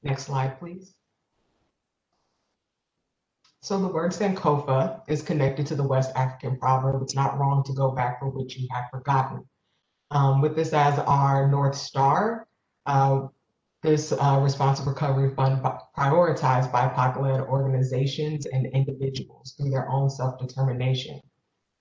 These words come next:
So outcomes for this regranting program included,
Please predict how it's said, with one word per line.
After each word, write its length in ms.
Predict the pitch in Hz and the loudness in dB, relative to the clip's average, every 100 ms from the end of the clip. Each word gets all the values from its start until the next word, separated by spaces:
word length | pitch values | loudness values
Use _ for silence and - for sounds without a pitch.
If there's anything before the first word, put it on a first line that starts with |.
| _ | _
So 220 | - 160 151 | -4 0 2
outcomes 880 | 160 160 - 170 160 156 147 - _ _ _ | 2 0 0 0 0 0 -2 -6 _ _ _
for 260 | 160 160 139 | 2 2 2
this 200 | 135 - | 0 0
regranting 520 | 139 139 135 139 135 | 0 2 2 0 -2
program 380 | 139 135 139 135 | 0 2 4 2
included, 640 | 135 151 139 135 131 131 | 2 0 2 2 2 -2